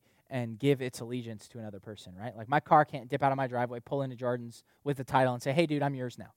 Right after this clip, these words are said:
right? Like, my car can't do that. My house couldn't run down the street and belong to Eli. It's mine. And yet we who are God's possession can run away from the one who created us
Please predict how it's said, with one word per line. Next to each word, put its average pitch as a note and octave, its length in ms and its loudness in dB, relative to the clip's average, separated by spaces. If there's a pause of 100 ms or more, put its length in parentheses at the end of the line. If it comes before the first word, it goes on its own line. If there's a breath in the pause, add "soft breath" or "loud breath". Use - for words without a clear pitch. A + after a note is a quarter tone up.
(160)
right? B2+ 180 -6 (520)
Like, C3+ 80 -12
my C#3 100 0
car D3+ 180 0
can't A2+ 200 -10
do G#2 120 -12
that. G2+ 160 -8 (1300)
My C#3+ 140 2
house D3+ 360 4
couldn't C#3+ 320 -2
run C3 360 0
down C3 200 2
the C3 80 -10
street B2 420 -10
and B2 120 -14
belong A2+ 280 -6
to - 140 -20
Eli. G2 260 -14 (600)
It's - 80 -20
mine. - 160 -8 (1900)
And C3+ 120 -6
yet C3+ 140 0
we D#3 260 2
who D3 140 -2
are C#3 80 -2
God's B2 300 2
possession A#2+ 500 -4 (160)
can C3+ 280 -8
run A#2+ 180 -6
away A2+ 240 -4
from A2 180 -16
the G#2+ 60 -10
one G#2 200 -12
who G2+ 360 -14
created G#2+ 440 -10
us - 360 -18